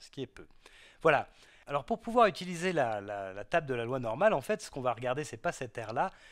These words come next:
mais c'est tout le reste, hein, puisqu'on a dit que dans la table étaient recensées les probabilités de, de valeurs inférieures à une valeur donnée, hein. Donc je,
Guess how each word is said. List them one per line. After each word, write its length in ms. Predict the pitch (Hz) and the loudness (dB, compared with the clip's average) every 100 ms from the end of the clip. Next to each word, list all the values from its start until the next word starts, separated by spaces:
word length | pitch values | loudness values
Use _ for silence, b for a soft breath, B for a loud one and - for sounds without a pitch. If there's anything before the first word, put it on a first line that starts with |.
| B | B
mais 80 | 117 | -10
c'est 140 | - | -8
tout 160 | 127 190 | -8 -4
le 60 | 127 | -2
reste, 340 | 117 123 - | -2 -4 -8
hein, 80 | 110 | -12
puisqu'on 400 | 113 127 - 131 | -10 -10 -4 -2
a 80 | 127 | -2
dit 160 | 135 | -4
que 120 | 156 | -6
dans 160 | 127 123 | -2 0
la 100 | 127 | 0
table 320 | - 165 139 | 6 6 6
étaient 160 | 120 127 | 0 -6
recensées 680 | 117 123 147 123 175 165 B B B | -6 -6 -6 -4 -2 -2 B B B
les 80 | 123 | -8
probabilités 640 | - 156 151 143 147 180 | -2 2 2 0 -8 -8
de, 140 | 131 | -6
de 160 | 117 110 | -6 -4
valeurs 420 | 127 143 147 135 - | 2 4 4 2 2
inférieures 640 | 208 - 180 147 160 139 | 2 4 2 4 4 4
à 60 | 110 | 0
une 100 | 110 | -2
valeur 280 | 120 123 | 0 0
donnée, 400 | 101 104 110 185 | -2 -10 -8 -6
hein. 160 | 147 135 | -6 -8
Donc 280 | 135 107 - | -10 -14 -16
je, 100 | - | -14